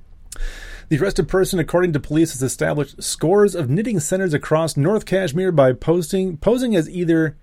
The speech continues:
posing either as deputy director handicrafts or official of social welfare department.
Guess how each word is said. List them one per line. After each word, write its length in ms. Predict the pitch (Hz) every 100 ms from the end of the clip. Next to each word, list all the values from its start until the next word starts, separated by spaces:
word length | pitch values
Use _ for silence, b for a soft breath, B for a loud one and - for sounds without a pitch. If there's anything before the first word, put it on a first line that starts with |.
| - _ _ _ _ -
posing 260 | 202 220
either 300 | 170 180 180
as 120 | 156 117
deputy 440 | 117 196 226 190
director 560 | 139 139 156 165 151 156
handicrafts 840 | - 220 226 143 127 120 123 -
or 260 | - 135 135
official 600 | 165 - 196 196 214 196
of 140 | - 214
social 500 | - 180 170 185 147
welfare 560 | 143 151 - 151 151
department. 560 | 131 - 143 160 175